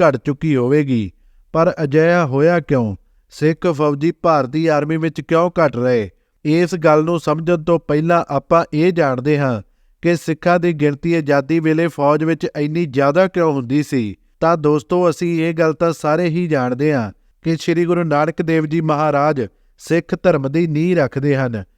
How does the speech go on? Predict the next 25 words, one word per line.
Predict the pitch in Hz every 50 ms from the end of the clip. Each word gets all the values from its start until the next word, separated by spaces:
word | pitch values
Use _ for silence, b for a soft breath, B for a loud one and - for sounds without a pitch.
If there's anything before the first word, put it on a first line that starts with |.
| _ _ _ - 156
ਅੱਗੇ | 160 147 139 151 175 180 180 - -
ਆ | 151 139 143 147
ਕੇ | 139 - 170 175 170
ਸ਼੍ਰੀ | 147 - 160 151 160 165
ਗੁਰੂ | 156 165 165 151
ਹਰਗੋਬਿੰਦ | 131 147 151 160 156 175 165 165 156 147 151
ਜੀ | 147 147 165 160 -
ਸਾਹਿਬ | - 139 143 151 156 135 117 101 - _ _ _ _ _ _
ਸਿੱਖਾਂ | - - 156 160 - - 175 175 180
ਨੂੰ | 180 175
ਮੀਰੀ | 160 151 147 151 156 170 175
ਅਤੇ | 170 156 - 170
ਪੀਰੀ | 170 - - 156 151 151 160 165
ਦਾ | 160 170 170
ਸਿਧਾਂਤ | 156 - 151 147 151 143 135 131 170
ਬਖਸ਼ਦੇ। | 160 147 139 123 - - 131 120 123 120 110 98 87 _ _ _ _ _ _
ਸਿੱਖਾਂ | _ - 151 156 147 - - 180 180
ਵਿੱਚ | 170 170 160 - 170
ਸ਼ਾਸਤਰ | 151 - 156 147 139 - - 175 165
ਰੱਖਣ | 156 151 151 139 - - 156 160
ਦੀ | 156 170 165
ਰਵਾਇਤ | 156 143 135 143 151 170 160 165
ਸ਼ੁਰੂ | 156 - 165 151 160 156 135
ਹੁੰਦੀ | 131 123 120 139 151 156
ਹੈ। | 139 120 107 92